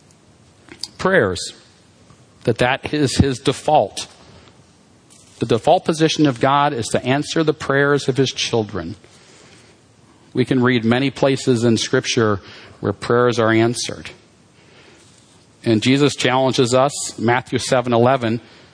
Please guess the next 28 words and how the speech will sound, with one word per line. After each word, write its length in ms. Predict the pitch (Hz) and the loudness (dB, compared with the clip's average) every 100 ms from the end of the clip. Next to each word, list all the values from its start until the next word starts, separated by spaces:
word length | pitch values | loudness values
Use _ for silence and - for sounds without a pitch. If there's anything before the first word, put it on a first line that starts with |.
| _ - | _ -6
If 100 | 110 | 0
you 200 | 156 190 | 2 2
then 320 | 160 156 156 | 2 0 0
who 100 | 143 | 2
are 200 | 131 120 - | 2 2 0
evil 420 | 170 147 113 - - _ - - - _ _ _ _ _ _ - | -2 0 -4 -6 -18 _ -20 -20 -20 _ _ _ _ _ _ -6
know 240 | 101 127 131 | 0 2 4
how 100 | 143 | 2
to 80 | |
give 300 | 123 139 135 | 2 0 0
good 180 | 127 143 | 0 2
gifts 220 | 127 135 - | 2 0 -2
to 100 | 123 | 0
your 160 | 127 | 0
children, 640 | 139 - 107 98 92 92 - - - - - _ | 0 0 0 0 -2 -2 -8 -20 -20 -20 -20 _
how 140 | - | -2
much 280 | 131 135 - | 2 0 2
more 240 | 127 127 123 | 2 4 4
will 100 | 104 | 2
your 180 | 117 | 2
Father 500 | 135 127 127 135 139 | 0 0 0 2 0
in 60 | 135 | 2
heaven 380 | 117 107 107 101 | 2 0 0 0
give 240 | 104 98 | -2 -2
good 300 | 113 113 113 | 0 -2 -2
things 260 | - 117 113 | -2 -2 -2
to 120 | - | -6
you 460 | 127 104 98 98 | -4 -2 -2 -2